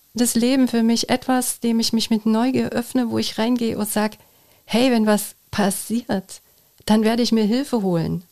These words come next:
Oder ist es so ein, ein bisschen verwunschener, unsicherer Ort, wo ich denk, oh, oh Gott, am liebsten, ich ergreife schon mal Präventionsmaßnahmen, um mich zu schützen, ja.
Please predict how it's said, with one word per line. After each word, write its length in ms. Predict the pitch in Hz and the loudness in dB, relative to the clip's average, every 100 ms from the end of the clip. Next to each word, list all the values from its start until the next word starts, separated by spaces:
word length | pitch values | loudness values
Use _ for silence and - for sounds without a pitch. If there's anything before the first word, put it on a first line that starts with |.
| - | -4
Oder 420 | 220 247 262 254 - _ _ _ _ _ - | 0 2 2 2 -4 _ _ _ _ _ -8
ist 140 | - | -2
es 280 | 254 - - | 0 0 0
so 140 | 233 | 2
ein, 240 | 233 226 - - _ - | 4 2 0 -14 _ -2
ein 120 | 220 | 0
bisschen 340 | 220 262 277 247 | 0 0 0 0
verwunschener, 720 | 226 208 277 320 240 233 - | 0 4 4 4 2 2 2
unsicherer 680 | 233 277 285 254 254 247 247 | 6 8 8 4 0 -2 -2
Ort, 280 | 240 311 - | 0 0 0
wo 80 | 233 | 2
ich 180 | 226 | 2
denk, 300 | - 233 247 - - | 2 2 2 -2 0
oh, 340 | 233 240 196 - | 2 2 -2 -6
oh 100 | - | -6
Gott, 360 | 202 226 202 - - | -2 -2 -2 -8 0
am 120 | 202 | 4
liebsten, 460 | 214 233 - 202 196 - - - _ _ - | 4 2 0 -2 -2 -10 -20 -20 _ _ -2
ich 360 | 269 269 - | 0 0 -2
ergreife 520 | 214 208 214 214 208 | -4 -2 0 0 0
schon 320 | 202 - 202 196 | -2 0 0 2
mal 160 | 190 | 0
Präventionsmaßnahmen, 1600 | 190 - 196 196 190 208 214 208 196 196 208 - 185 190 196 196 226 | -2 -4 0 -2 0 0 0 -2 -2 0 0 0 0 2 4 4 2
um 200 | 208 208 | 2 2
mich 220 | 208 - | 0 -4
zu 120 | 208 | -4
schützen, 520 | - 262 - 175 175 | 0 0 -2 -4 -2
ja. 200 | 185 214 | 0 -2